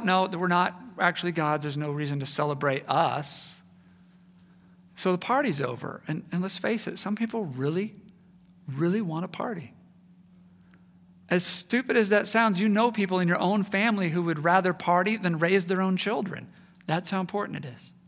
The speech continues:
You know people who would rather party than work and take care of themselves. They'd rather party than do almost anything. And it's sad, but it's true,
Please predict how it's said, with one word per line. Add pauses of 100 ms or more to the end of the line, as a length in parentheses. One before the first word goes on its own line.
(920)
You
know
people
who
would
rather
party
than (260)
work
and
take
care
of
themselves. (1400)
They'd
rather
party
than
do
almost
anything. (1300)
And
it's
sad,
but
it's
true,